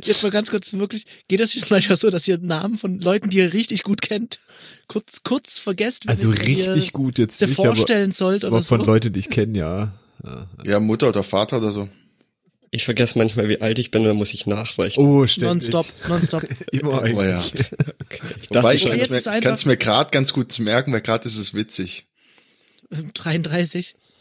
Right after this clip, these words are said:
Speaker 3: Nein, äh, eins minus eins. Ja, zweiunddreißig kann ich mir gut merken.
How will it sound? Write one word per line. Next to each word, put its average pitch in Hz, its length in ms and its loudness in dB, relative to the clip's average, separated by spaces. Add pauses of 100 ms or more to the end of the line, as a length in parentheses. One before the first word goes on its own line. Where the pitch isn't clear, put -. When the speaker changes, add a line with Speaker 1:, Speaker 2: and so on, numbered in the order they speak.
(460)
Speaker 3:
Nein, 92 600 4 (100)
äh, - 60 -8
eins - 420 -6
minus 90 260 -4
eins. 90 320 -10 (240)
Ja, 90 100 -10 (120)
zweiunddreißig 90 640 2
kann 95 140 -4
ich 92 40 -2
mir 90 60 -6
gut 90 160 -6
merken. 85 260 -6